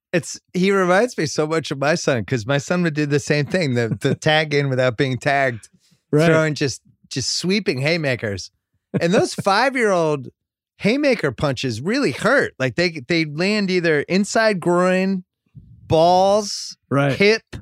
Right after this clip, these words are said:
Speaker 1: all things that don't normally get
Speaker 2: <laughs>
Speaker 1: punched.
Speaker 2: Yeah.
Speaker 1: And they don't feel good. Does not
Speaker 2: Yeah.
Speaker 1: feel great.
Speaker 2: Right. I'm like, I, I'm like, "Hey, one more of these, and I'm maybe not gonna let you watch, uh, eleven hours of Raw, N X T, SmackDown, and whatever
Speaker 1: Mm.
Speaker 2: pay-per-view was tonight, Survivor Series.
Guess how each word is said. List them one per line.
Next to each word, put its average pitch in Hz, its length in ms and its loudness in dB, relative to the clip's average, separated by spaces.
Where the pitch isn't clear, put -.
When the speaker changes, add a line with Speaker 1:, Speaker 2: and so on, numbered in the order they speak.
Speaker 1:
all 240 220 4
things 269 340 0
that 185 200 2
don't 180 240 2
normally 185 380 0
get 160 340 0
Speaker 2:
<laughs> - 80 -6
Speaker 1:
punched. 208 540 -4
Speaker 2:
Yeah. 147 260 2
Speaker 1:
And 175 140 2
they 180 80 4
don't 226 200 0
feel 240 240 2
good. 135 320 -2
Does 156 160 -2
not 220 180 0
Speaker 2:
Yeah. 196 80 4
Speaker 1:
feel 214 140 0
great. 175 380 0
Speaker 2:
Right. 220 380 4
I'm 147 140 2
like, 156 180 4
I, 156 220 2
I'm 165 80 4
like, 170 160 4
"Hey, 208 260 6
one 196 280 4
more 247 200 8
of 220 60 6
these, 151 260 6
and 151 120 4
I'm 156 100 4
maybe 170 400 4
not 175 280 2
gonna 170 140 2
let 175 180 2
you 170 100 2
watch, 185 360 2
uh, 139 380 2
eleven 139 340 2
hours 131 420 2
of 110 140 -4
Raw, 135 520 4
N 131 200 -2
X 131 180 -4
T, 131 440 -2
SmackDown, 123 720 -4
and 117 100 -4
whatever 127 240 -2
Speaker 1:
Mm. 127 80 0
Speaker 2:
pay-per-view 101 420 -2
was - 140 -14
tonight, 98 340 -10
Survivor 117 360 -4
Series. - 400 -18